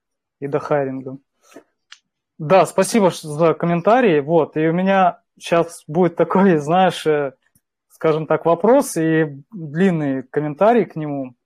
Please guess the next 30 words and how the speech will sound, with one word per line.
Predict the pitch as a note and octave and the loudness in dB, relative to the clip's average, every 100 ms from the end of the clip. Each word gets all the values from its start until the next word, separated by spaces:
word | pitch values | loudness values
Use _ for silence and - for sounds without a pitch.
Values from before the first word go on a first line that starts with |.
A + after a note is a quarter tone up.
| - | -12
вот. | C#3+ C3+ C3 | -10 -8 -10
Мне | D3+ D#3+ | -6 -4
просто | E3+ E3+ - E3+ | -2 -2 -2 -4
интересно, | E3+ F3+ E3+ - C3+ | 0 0 0 -4 -4
да, | D3 | -2
вот | E3+ - | -2 -4
твое | C3+ C3+ C3+ B2+ - - _ _ _ _ _ _ _ | -8 -8 -8 -10 -16 -20 _ _ _ _ _ _ _
все-таки | C3+ - C#3 | -16 -10 -8
мнение, | D3 E3+ D#3+ C3+ B2 _ | -4 -2 -2 -4 -8 _
ну, | - D3+ D#3+ C3+ | -16 -10 -10 -10
то, | - C#3 | -10 -10
то, | - C#3 | -10 -12
что | - | -12
происходит | - B2+ - C#3 B2 | -10 -10 -6 -8 -6
в | |
мире. | D3 C3+ C3 _ - _ _ | -10 -10 -12 _ -20 _ _
Вот, | E3 E3 | 0 2
расскажи, | D#3 - F#3+ A#3+ | -2 0 2 2
плиз, | - F#3 | 2 0
как | - F3 - | 0 -4 -2
функционирует | E3+ - F3 F#3 E3+ D3 - | -8 -2 0 2 2 0 0
твой | D#3+ D3+ | 0 0
проект, | F3+ E3+ G3+ G3 - | 2 2 2 -2 -2
э, | C#3+ | -2
Big | C3 D#3 | -2 -6
Whale | D#3 E3 E3 D3 | -2 0 2 2
Labs | E3 A3+ A#3 - - | 0 0 -4 -16 -14
и | D3 | -10
Бородач | C#3+ D3+ C#3+ D3 - - | -8 -6 -6 -6 -8 -10
Labs | C#3 | -10